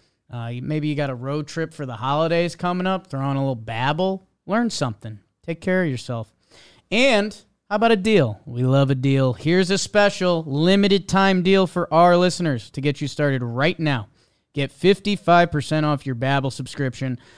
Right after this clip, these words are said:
but only for our listeners at babbel dot com slash talkin'.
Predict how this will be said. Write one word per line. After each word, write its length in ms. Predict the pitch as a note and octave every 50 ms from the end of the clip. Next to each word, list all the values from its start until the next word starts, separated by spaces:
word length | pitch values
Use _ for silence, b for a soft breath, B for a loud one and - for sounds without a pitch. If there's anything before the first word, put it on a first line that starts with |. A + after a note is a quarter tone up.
| b b b -
but 160 | C#3+ C3+ - _ -
only 580 | E3+ G3+ G#3+ A3 G#3+ F#3+ D3+ B2 G#2 G2+ - _
for 180 | - C#3 C3+ -
our 260 | C#3 C#3+ D3+ D3+ D3
listeners 480 | C#3 C#3 C#3 C3+ - D3 C#3+ C#3 C3+ A#2+
at 200 | B2 A#2 - -
babbel 400 | C3+ D3 D#3+ E3+ E3 F3+ F3 D3
dot 260 | C#3+ C#3 D3+ D3+ -
com 320 | - C#3+ C#3+ C#3 C#3 C3+
slash 380 | B2+ - C3 B2 B2 A#2 - -
talkin'. 420 | - C#3+ C3+ C3 - C3+ C3 B2